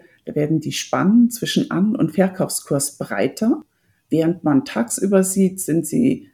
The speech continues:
sehr eng. Wenn die tagsüber mal ein, zwei Cent sind und man sie eher vernachlässigen kann, werden die in diesen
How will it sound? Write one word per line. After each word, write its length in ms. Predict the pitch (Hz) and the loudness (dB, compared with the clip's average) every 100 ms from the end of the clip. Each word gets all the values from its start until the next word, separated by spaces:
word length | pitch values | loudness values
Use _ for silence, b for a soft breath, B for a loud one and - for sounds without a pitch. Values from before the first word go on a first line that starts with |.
| - | -12
sehr 420 | 143 160 147 - | -2 2 2 4
eng. 420 | 135 180 240 247 233 | 6 8 10 8 4
Wenn 160 | 143 | 0
die 100 | 156 | -2
tagsüber 480 | - 156 - - 175 | -4 -6 -4 0 4
mal 200 | 90 - | 4 4
ein, 260 | 131 165 180 | 2 2 0
zwei 260 | - 143 | -2 0
Cent 420 | 131 160 160 214 | 2 2 4 2
sind 380 | 214 185 190 185 | 2 4 4 4
und 320 | - 147 - | 0 -2 -2
man 240 | 147 147 156 | 2 2 2
sie 180 | 147 - | 2 2
eher 140 | 151 | 0
vernachlässigen 840 | - 143 117 - 185 185 202 196 190 | -2 -4 -4 -2 -2 0 0 0 0
kann, 300 | 185 196 196 B B | 2 2 0 B B
werden 340 | - 147 151 156 | -2 0 0 -2
die 200 | 151 151 | -4 -4
in 160 | 151 147 | -2 -4
diesen 420 | 147 - 123 | -4 -2 -2